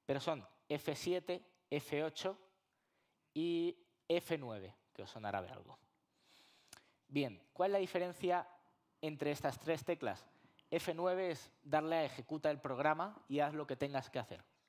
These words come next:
Mm, no es muy útil a no ser que utilices breakpoints de memoria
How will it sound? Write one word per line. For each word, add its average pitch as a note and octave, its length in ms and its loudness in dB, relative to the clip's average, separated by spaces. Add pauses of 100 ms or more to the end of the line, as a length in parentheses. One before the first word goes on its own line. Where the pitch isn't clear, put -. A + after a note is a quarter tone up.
(1300)
Mm, C3 600 -12
no D#3 100 -2
es D#3+ 100 -4
muy F3 300 -2
útil F3+ 440 -2
a C3+ 100 0
no C#3 100 -4
ser D3 140 -10
que - 80 -4
utilices C#3+ 480 -2
breakpoints C#3+ 760 -2
de B2 140 0
memoria C#3 480 0